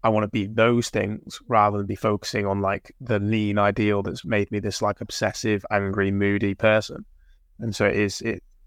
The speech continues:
if, if you're listening to this and you're resonating with it as a fitness coach, it's just knowing that people, people do want those results. Like, I do, I have a business,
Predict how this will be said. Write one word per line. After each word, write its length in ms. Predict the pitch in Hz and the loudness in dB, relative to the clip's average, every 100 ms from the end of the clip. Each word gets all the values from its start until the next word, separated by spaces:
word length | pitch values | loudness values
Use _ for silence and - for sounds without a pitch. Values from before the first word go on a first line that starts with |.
| - - | -20 -6
if, 180 | 113 117 | -4 -2
if 200 | 104 110 | -4 2
you're 140 | 104 | 2
listening 360 | 110 - 123 104 | 2 -2 -4 -6
to 80 | - | -4
this 200 | 104 104 | -6 -2
and 80 | |
you're 80 | 98 | 0
resonating 580 | 104 104 104 101 104 104 - - | 2 2 2 0 -2 -4 -10 -14
with 180 | 120 107 | -6 -2
it 100 | 101 | -2
as 120 | 101 | -4
a 40 | - | -2
fitness 320 | 147 - - | -4 -2 -2
coach, 420 | 104 87 - - - - - _ _ | -4 -4 -10 -20 -20 -20 -20 _ _
it's 160 | 110 - | -8 -2
just 200 | 110 117 | -2 2
knowing 340 | 110 104 104 | 2 2 0
that 180 | 101 - | -4 -2
people, 480 | 107 98 101 101 - - - _ _ | -4 -2 -2 -2 -6 -20 -20 _ _
people 240 | 131 127 110 | -6 -4 -2
do 200 | 117 104 | 0 0
want 180 | 113 | -2
those 200 | 101 101 | -2 -4
results. 560 | 98 104 - - - - | -4 -4 -6 -10 -18 -8
Like, 180 | 95 95 | -4 -2
I 80 | 101 | -2
do, 320 | 101 104 98 - _ _ - - | 2 0 0 -6 _ _ -20 -4
I 100 | 107 | -2
have 80 | 110 | -2
a 240 | - - | -10 -6
business, 480 | 120 135 139 - | -4 -4 -6 -12